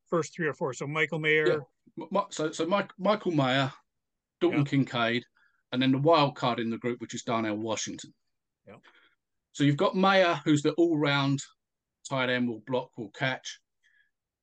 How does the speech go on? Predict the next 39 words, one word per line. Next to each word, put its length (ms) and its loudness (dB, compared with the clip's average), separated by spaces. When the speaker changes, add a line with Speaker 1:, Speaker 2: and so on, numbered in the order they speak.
Speaker 2:
Dalton 240 2
Kincaid 440 2
was 100 -2
the 120 -14
best 280 -4
receiving 420 -4
tight 280 -4
end 160 -4
in 80 -6
this 180 -8
draft, 320 -6
in 80 -8
my, 260 -2
in 100 -8
my 160 -4
view, 300 -8
by 120 -2
quite 320 -6
some 260 -8
way. 420 -8
Very 280 4
inexperienced, 920 -2
not 180 -6
a 20 -12
great 260 -6
blocker. 380 -4
And 100 -6
then 80 0
you've 140 -2
got 160 -6
this 180 -4
six-foot-seven, 1120 -4
two 240 0
hundred 240 -2
and 140 -2
seventy 440 -4
pound 560 -8
Darnell 360 -2
Washington, 720 -6